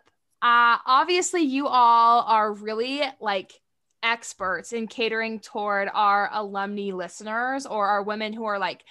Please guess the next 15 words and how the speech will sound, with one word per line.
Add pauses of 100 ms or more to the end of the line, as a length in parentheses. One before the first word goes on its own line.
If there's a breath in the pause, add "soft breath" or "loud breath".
(280 loud breath)
thinking
about
their
alumni
journey.
Maybe
they
just
graduated.
Congrats
to
our
twenty
twenty-one
grads.